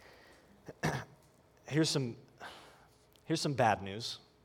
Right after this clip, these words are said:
I'll give you some good news after this. The bad news is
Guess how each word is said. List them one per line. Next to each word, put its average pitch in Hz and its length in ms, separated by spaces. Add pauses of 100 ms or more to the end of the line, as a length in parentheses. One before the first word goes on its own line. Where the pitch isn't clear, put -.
(120)
I'll 117 80
give 120 120
you 120 40
some 113 160
good 107 160
news 95 360
after 98 220
this. 92 300 (1080)
The 117 80
bad 156 300
news 104 260
is 101 420